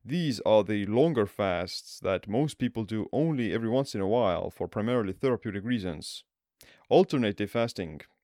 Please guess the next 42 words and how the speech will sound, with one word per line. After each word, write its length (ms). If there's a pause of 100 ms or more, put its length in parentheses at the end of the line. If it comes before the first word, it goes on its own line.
(120)
These 300
are 160
the 260
every 240
other 220
day 180
fasts, 800 (200)
such 260
as 220
the 80
fasting 340
mimicking 320
diet, 500 (260)
five 320
two 220
diet, 580 (300)
and 500
I 80
would 120
even 220
categorize 680
Doctor 240
Mercola's 500
keto 340
fast 340
in 140
here. 380 (720)
As 220
you 80
can 140
see, 280
there 160
are 60
many 180
ways 300
to 80
fast, 720
and 420
they 120
can 120
all 160
work. 560